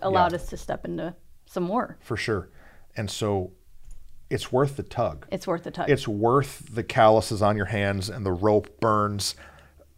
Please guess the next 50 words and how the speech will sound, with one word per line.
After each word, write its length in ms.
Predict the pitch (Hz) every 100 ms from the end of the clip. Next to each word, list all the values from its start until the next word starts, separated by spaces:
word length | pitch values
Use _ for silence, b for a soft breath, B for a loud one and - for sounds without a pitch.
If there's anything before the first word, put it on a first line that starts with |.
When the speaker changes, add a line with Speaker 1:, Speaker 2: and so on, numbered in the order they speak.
| _ _ _ _ _ _ -
Speaker 2:
to 160 | - 123
not 340 | 107 120 123
just 200 | 143 139
get 140 | 139
stuck 400 | - - 131 117
in 100 | 113 107
where 120 | 107
you 220 | 95 95
are 340 | 90 80 76 - -
Speaker 1:
Right. 200 | 175 151
Speaker 2:
and 120 | 131 107
to 40 |
not 220 | 107 113
just 180 | 113 -
be 100 | 120
comfortable 540 | - - 110 123 104
in 80 | 98
where 140 | 98 95
you 160 | 90
are, 180 | 90 80 -
but 120 | -
to 80 | 104
believe 380 | 87 101 110 95
that 120 | 95
God 240 | - 95 95
has 200 | 98 98
more 120 | 98
for 180 | 101 80
you. 120 | 120
I 40 |
mean, 160 | 143 139 B B B -
the 100 | 139
verse 240 | 117 165 -
that 160 | 151 - - - 151
gets 180 | 147 -
preached 400 | - 151 - - _ _ -
all 200 | 139 143
the 60 | 127
time, 260 | 143 127
Speaker 1:
All 80 | 156
Speaker 2:
it's 80 | 151
on 100 | 127
Speaker 1:
the 60 |
Speaker 2:
every 180 | 127 131
coffee 360 | 127 123 120 156
Speaker 1:
Yeah. 100 | 160
Speaker 2:
cup 260 | 123 120 -
and 120 | 135
on 100 | 120
every 240 | 120 113